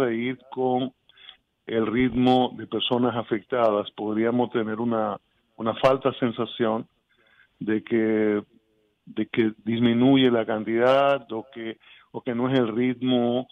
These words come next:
advertido por, por, por, por análisis estadísticos, y eso, eso podría ser grave, porque el, el pico que todavía no llega podía retrasarse. Entonces,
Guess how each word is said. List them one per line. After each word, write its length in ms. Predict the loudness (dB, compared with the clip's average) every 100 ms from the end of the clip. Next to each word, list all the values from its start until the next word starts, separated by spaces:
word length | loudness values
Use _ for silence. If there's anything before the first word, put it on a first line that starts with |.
| -18 -20 _
advertido 1000 | -4 -2 0 -2 -2 -2 0 0 -2 -4 -6
por, 260 | -2 -2 -2
por, 340 | -4 -4 -6 _ -8
por, 300 | -6 -6 -12 -10
por 220 | -2 0
análisis 480 | 2 2 0 -2 -8 -8
estadísticos, 880 | -2 0 0 0 -4 -8 -8 -8 -8 _ _ -20 -20 _ _
y 140 | -2 0
eso, 440 | 2 2 2 -2 -6
eso 220 | -4 -2
podría 400 | 0 0 2 0 0
ser 160 | -2 0
grave, 460 | 2 4 2 -2 -10 _ _ -20 _ _ _ _
porque 440 | -8 -4 2 2 2 _ _ _ _ _ _
el, 180 | -12 -10
el 160 | -8 -2
pico 600 | 2 2 2 2 2 0 _ -14
que 100 | -6
todavía 380 | -2 2 2
no 120 | 0 2
llega 460 | 4 4 2 -4 -12 _ _ _ _ -20 _ _
podía 340 | -2 2 4
retrasarse. 720 | 4 2 0 -2 0 0 -2 -10
Entonces, 480 | -10 -8 -4 -4